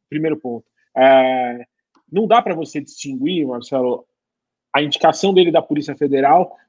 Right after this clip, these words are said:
pra postura que ele teve em relação às mortes.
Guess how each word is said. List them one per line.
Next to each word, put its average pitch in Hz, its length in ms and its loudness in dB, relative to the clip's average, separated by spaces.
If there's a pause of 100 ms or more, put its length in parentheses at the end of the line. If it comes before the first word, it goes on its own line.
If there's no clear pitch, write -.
pra 240 80 0
postura 226 720 0
que - 120 -4
ele 160 120 -2
teve 180 280 0
em - 20 -4
relação 175 420 -4
às 143 120 -6
mortes. 151 480 -6